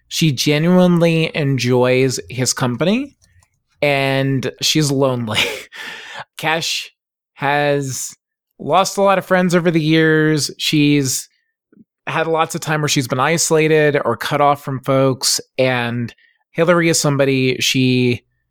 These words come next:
she relates to, to at least some extent, in terms of, like, those, like, they both have strong bonds of family,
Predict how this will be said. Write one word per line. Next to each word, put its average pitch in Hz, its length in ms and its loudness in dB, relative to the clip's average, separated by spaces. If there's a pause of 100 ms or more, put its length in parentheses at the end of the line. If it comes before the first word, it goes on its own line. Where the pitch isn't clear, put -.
(260)
she - 180 2
relates 190 600 0
to, 269 220 2
to 202 140 0
at 180 80 0
least 139 240 -2
some 151 220 0
extent, 226 640 -2 (140)
in - 100 -8
terms 143 300 0
of, 135 80 4
like, 123 160 0
those, 117 340 -2 (500)
like, 131 140 -2
they 147 80 -2
both 151 160 4
have 143 180 0
strong 127 680 -2 (200)
bonds 120 340 -2
of 104 80 -8
family, 170 880 2